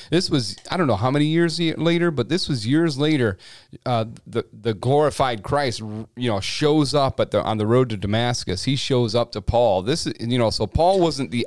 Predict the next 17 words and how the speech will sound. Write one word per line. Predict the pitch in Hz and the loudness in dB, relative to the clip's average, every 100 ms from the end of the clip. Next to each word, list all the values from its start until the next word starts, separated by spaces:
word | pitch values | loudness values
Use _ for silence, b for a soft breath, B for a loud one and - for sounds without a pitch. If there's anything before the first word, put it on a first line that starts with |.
| - | -2
eyewitness | 127 139 127 131 131 127 113 - - B B | -2 0 2 0 0 0 0 -2 -8 B B
account | 120 - 139 131 127 - - b b b b b _ _ _ - | -6 -2 -2 2 0 -2 -10 b b b b b _ _ _ -6
at | 143 - | -6 -4
the | 139 | -4
point | - 135 131 113 | 0 0 2 0
of | 98 | -2
Christ's | - 127 107 | -2 -2 -2
resurrection. | 120 107 101 104 110 - - - b b b b _ | -2 -2 -2 -2 -4 -8 -12 -18 b b b b _
But | - 196 127 - _ _ _ _ _ _ | 0 0 0 -4 _ _ _ _ _ _
years | 123 143 185 208 139 | -4 2 2 2 0
later, | 160 196 104 - - | 0 0 -2 -6 -6
on | 123 127 | -2 0
the | 127 | 2
road | 127 156 180 | 4 4 2
to | 180 | 0
Damascus, | 151 143 151 156 - 98 - | -2 0 0 -2 -4 -6 -4
persecuting | - 190 208 214 180 190 185 175 151 | -2 0 0 -2 -6 -4 -2 -2 -4